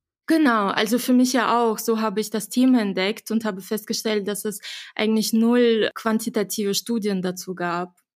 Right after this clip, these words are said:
Ja, also ich habe schon gesehen, dass das Interesse sehr stark geworden ist mit der Zeit. Und natürlich ist es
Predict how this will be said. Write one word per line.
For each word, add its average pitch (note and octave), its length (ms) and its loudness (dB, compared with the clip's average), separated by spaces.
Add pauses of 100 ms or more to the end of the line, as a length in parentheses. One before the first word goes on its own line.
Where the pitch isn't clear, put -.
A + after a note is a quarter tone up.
Ja, G#3+ 300 0
also G#3 240 2
ich B3 140 4
habe C4+ 100 2
schon B3+ 220 4
gesehen, A#3 420 4
dass G3 180 0
das A3+ 200 0
Interesse A3 720 0
sehr G3 220 -2
stark A#3+ 420 -2
geworden C#4 420 0
ist C#4 240 -2
mit B3+ 140 4
der B3+ 120 0
Zeit. B3 480 -2
Und G#3+ 140 -2
natürlich A#3 440 -2
ist A3+ 220 -6
es G#3 320 -6